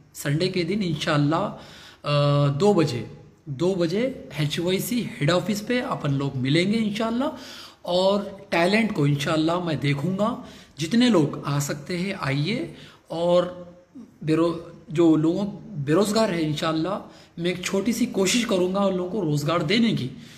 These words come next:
मैं फिर एक बार बता दूँ आप लोगों को, जो advocates हैं वो लोग भी आ सकते हैं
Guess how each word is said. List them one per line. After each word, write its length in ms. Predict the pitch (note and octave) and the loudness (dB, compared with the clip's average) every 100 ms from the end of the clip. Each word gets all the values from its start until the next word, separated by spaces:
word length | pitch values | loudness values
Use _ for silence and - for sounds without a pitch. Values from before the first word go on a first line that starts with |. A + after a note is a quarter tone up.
| - _ D#3 | -20 _ -8
मैं 360 | E3+ F#3+ G3 | -4 -2 -2
फिर 200 | F#3+ C4 | 0 0
एक 120 | B3 E3 | 2 2
बार 120 | D#3 | 0
बता 260 | C#3 C3+ C#3 | 0 -2 -2
दूँ 200 | D3 D#3 | 0 0
आप 140 | D3 | 0
लोगों 180 | D#3+ E3+ | 0 -2
को, 260 | F3 C4 - - - | -2 -6 -6 -18 -12
जो 220 | C#3 F3 - | -6 -6 0
advocates 540 | D3 D3 E3+ F#3+ F#3 F#3+ | 2 4 2 0 -2 -4
हैं 140 | G3 | -4
वो 160 | C#3 C#3 | -2 0
लोग 200 | D3+ D#3+ | 2 2
भी 120 | F3+ | 2
आ 80 | F3+ | 2
सकते 340 | F3+ - F#3 | 0 -4 -6
हैं 160 | F#3 | -4